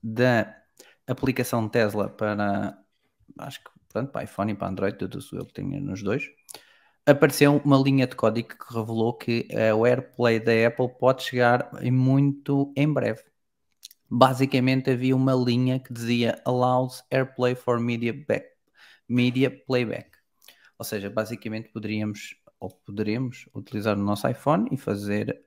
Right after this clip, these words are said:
AirPlay, não sei se de vídeo, pronto, ou de som, basicamente, sem, assim, por exemplo, íamos à aplicação Apple Music, a pessoa que esteja no, no Tesla tem um iPhone e diz, "Olha, agora sou eu pôr a mu-, pôr música."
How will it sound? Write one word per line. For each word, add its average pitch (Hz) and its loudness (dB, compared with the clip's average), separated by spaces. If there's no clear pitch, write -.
AirPlay, 113 0
não 104 -4
sei 92 -8
se 104 -6
de 98 -6
vídeo, 120 2
pronto, - -6
ou 113 -6
de - -16
som, 113 -2
basicamente, 110 -2
sem, 117 -2
assim, 139 0
por - -2
exemplo, 110 -2
íamos 113 -2
à 110 2
aplicação 117 0
Apple 113 0
Music, 180 0
a 123 -2
pessoa 110 0
que - -20
esteja 113 0
no, 113 0
no 113 0
Tesla 123 0
tem 127 0
um 127 6
iPhone 151 2
e 139 0
diz, 110 0
"Olha, 131 6
agora 156 4
sou 160 0
eu 151 -6
pôr 143 0
a - 2
mu-, 127 -2
pôr 131 0
música." 101 -4